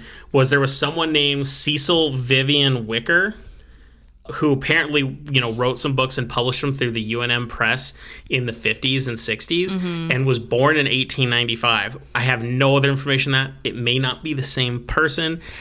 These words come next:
Speaker 2: But
Speaker 1: but it
Speaker 2: that
Speaker 1: was
Speaker 2: would
Speaker 1: really
Speaker 2: be,
Speaker 1: weird.
Speaker 2: that would be the connection. I, who knows? Um,
Speaker 1: And, and the return address, it had that name, C V Wicker,
Speaker 2: Yeah.
Speaker 1: and our actual current address. So, like, that's how they knew where to send it, I assume.
Speaker 2: Yeah, and I think our, our friend Andrew, the one who,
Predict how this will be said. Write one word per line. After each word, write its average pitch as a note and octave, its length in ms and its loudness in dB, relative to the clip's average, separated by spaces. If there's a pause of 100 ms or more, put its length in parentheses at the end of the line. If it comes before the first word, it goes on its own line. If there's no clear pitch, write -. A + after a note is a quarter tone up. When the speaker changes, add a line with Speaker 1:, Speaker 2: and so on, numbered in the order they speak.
(180)
Speaker 2:
But - 120 4
Speaker 1:
but - 20 6
it C#4 40 8
Speaker 2:
that D4 200 8
Speaker 1:
was D#4+ 80 6
Speaker 2:
would D4 80 6
Speaker 1:
really D4 140 6
Speaker 2:
be, C#4+ 60 6
Speaker 1:
weird. C4+ 320 2
Speaker 2:
that F#3+ 180 2
would A3+ 100 4
be C4+ 80 2
the A#3+ 100 0
connection. C4 920 -2
I, F#3+ 340 2
who A3+ 160 2
knows? D#3+ 500 -2
Um, E3+ 220 0
Speaker 1:
And, F#3+ 220 0
and D#3+ 100 2
the E3 60 4
return E3 260 4
address, E3 600 2 (260)
it C#3 120 2
had D3+ 220 2
that F3 160 0
name, C#3 220 2
C D3 180 0
V C#3 80 2
Wicker, C#3 340 2
Speaker 2:
Yeah. E3+ 200 2
Speaker 1:
and D3+ 200 0
our C3+ 240 2
actual C3+ 440 -2
current B2+ 420 -2
address. B2+ 400 0
So, B2 160 0
like, A2+ 320 -2 (360)
that's C#3 240 2
how C3 320 0
they C3 180 -2
knew C3 200 0
where A#2 200 -2
to A2+ 80 -8
send A2+ 320 -2
it, G#2+ 100 -2
I F#2+ 80 -4
assume. G2+ 400 -6 (160)
Speaker 2:
Yeah, G#3 240 4
and G#3 80 2
I A3 60 2
think B3+ 100 2
our, A#3 220 4
our G#3 100 2
friend A3 180 0
Andrew, F3 460 2
the E3+ 100 -2
one E3+ 180 -2
who, E3+ 520 -2